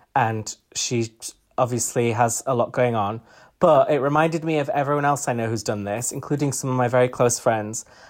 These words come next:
And I just think it has to stop. And the buck stops here. I think.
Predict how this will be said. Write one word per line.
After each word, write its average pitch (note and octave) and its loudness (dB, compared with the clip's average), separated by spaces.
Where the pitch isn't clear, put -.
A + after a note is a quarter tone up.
And B2+ 0
I B2+ 2
just - -2
think C3 0
it - -8
has - -2
to - -8
stop. - 0
And C3 -2
the C#3+ 2
buck F#3+ 0
stops - 0
here. B2 2
I D3 4
think. - 0